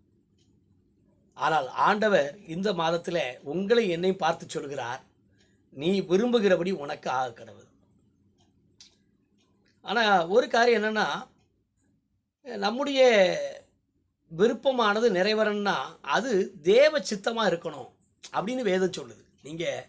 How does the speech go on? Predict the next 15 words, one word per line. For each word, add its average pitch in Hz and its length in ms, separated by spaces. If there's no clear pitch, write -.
ஏசாயா 190 380
தீர்க்கதரிசியின் 175 500
புஸ்தகத்துல 156 580
ஐம்பத்தி 226 480
மூன்றாம் 196 400
அதிகாரம் 185 440
பத்தாம் 196 440
வார்த்தையில 175 400
பார்க்கின்ற 160 480
பொழுது, 160 520
"கர்த்தருக்கு 214 540
சித்தமானது 208 1080
அவரது 254 640
கையினாலே 196 680
வாய்க்கும்." - 480